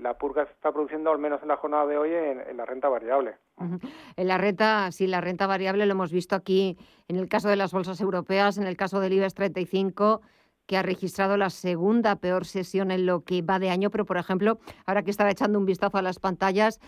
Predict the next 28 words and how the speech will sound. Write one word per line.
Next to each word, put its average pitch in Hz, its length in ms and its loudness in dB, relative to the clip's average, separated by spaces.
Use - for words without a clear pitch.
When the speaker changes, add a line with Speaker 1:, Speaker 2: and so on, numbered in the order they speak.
Speaker 2:
eh, 185 640 2
la 202 180 4
rentabilidad 208 760 2
del 196 240 4
bono 208 220 2
estadounidense 208 580 2
a 196 40 2
diez 190 220 0
años 233 540 4
está 185 200 -2
ahora 202 140 2
mismo 196 240 0
en 202 60 2
el 196 140 2
uno 208 160 4
coma 202 280 2
veintinueve, 185 880 2
había 233 160 4
llegado 190 240 2
a 190 60 2
bajar 185 260 0
incluso 202 480 0
por 185 140 -2
debajo 185 300 -2
del 196 120 0
uno 202 200 2
coma 196 220 2
veintiocho, 190 840 2